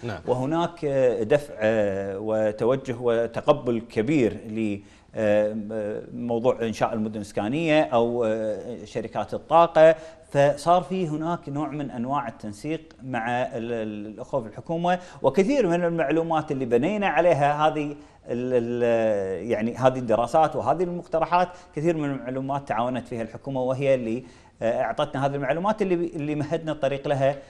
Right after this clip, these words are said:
Speaker 2: آه، من خلال، آه، آه، صياغتنا لهذه القوانين.
Speaker 1: زين، يوم أمس يعني شهدنا أمطار، إن شاء الله تكون أمطار خير، لكن أيضًا صار في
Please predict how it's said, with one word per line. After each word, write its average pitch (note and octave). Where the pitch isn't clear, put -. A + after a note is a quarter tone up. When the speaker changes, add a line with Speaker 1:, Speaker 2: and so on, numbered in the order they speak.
Speaker 2:
آه، A#2
من A#2+
خلال، B2
آه، -
آه، G#2
صياغتنا B2
لهذه F#2+
القوانين. F#2+
Speaker 1:
زين، F#2
يوم D#3
أمس D#3
يعني B2+
شهدنا G#2
أمطار، F#2+
إن F2+
شاء -
الله F2
تكون -
أمطار F2
خير، C#3
لكن D3
أيضًا C#3
صار A#2
في G#2+